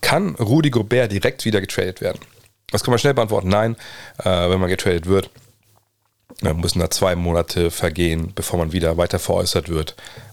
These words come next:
Aber bei Rudy Gobert sehe ich da jetzt auch ehrlich gesagt keine Veranlassung, warum die Timberwolves ihn da weitergeben sollten. Aber das gilt eben für alle, die, äh, getradet werden.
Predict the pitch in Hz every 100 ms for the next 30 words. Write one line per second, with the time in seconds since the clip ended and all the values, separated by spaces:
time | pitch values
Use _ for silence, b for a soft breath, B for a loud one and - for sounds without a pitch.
0 | B - - 90 87 82 80 80 80 85
1 | - 95 98 - - - 98 104 101 -
2 | 92 101 98 87 - 95 87 80 85 80
3 | 80 82 80 85 78 76 73 73 - B
4 | B B B 101 87 82 87 90 82 87
5 | 85 87 92 90 85 85 - 82 - -
6 | 78 95 - - 80 80 - B B B
7 | - 82 76 92 85 80 - 80 78 -
8 | 98 90